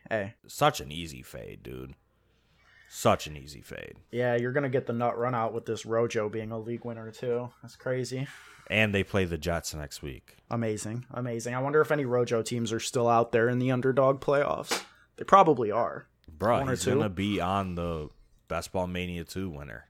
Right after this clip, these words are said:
Speaker 1: That's crazy. That's absolutely crazy to think about.
Speaker 2: It all
Speaker 1: And you're
Speaker 2: came
Speaker 1: probably
Speaker 2: to
Speaker 1: right.
Speaker 2: fruition.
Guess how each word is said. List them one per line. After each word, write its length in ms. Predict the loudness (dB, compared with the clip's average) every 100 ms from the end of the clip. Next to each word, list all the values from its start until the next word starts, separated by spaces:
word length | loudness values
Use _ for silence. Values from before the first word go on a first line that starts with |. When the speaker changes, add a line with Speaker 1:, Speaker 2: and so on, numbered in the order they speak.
| 2
Speaker 1:
That's 180 | 2
crazy. 520 | 2 -2 -2 -4 -12 -6
That's 200 | -4 -2
absolutely 540 | -2 -4 -6 -10 -10 -10
crazy 340 | -8 -8 -8
to 80 | -12
think 220 | -12 -10
about. 300 | -6 -4 -2
Speaker 2:
It 80 | 4
all 200 | 8 8
Speaker 1:
And 180 | 6 2
you're 80 |
Speaker 2:
came 80 | 4
Speaker 1:
probably 400 | 6 6 4 4
Speaker 2:
to 140 | 6 6
Speaker 1:
right. 100 | 4
Speaker 2:
fruition. 720 | 4 4 2 0 -4 -8